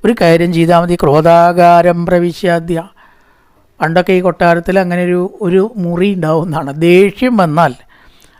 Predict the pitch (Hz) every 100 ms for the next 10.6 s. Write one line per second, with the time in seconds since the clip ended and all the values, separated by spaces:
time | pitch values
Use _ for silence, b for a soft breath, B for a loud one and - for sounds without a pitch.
0 | - 160 147 165 185 190 175 180 208 208
1 | 180 170 196 196 180 185 180 175 175 151
2 | 175 175 165 170 185 190 185 156 160 170
3 | 196 180 139 139 _ b b b b b
4 | b - 175 180 190 185 180 175 175 180
5 | 175 202 208 208 208 202 202 _ 226 190
6 | 185 175 165 175 175 214 202 196 202 202
7 | 196 190 196 185 175 175 156 202 196 208
8 | 196 196 196 208 190 190 190 165 175 175
9 | 175 175 _ b b b b b b b
10 | _ 185 180 185 185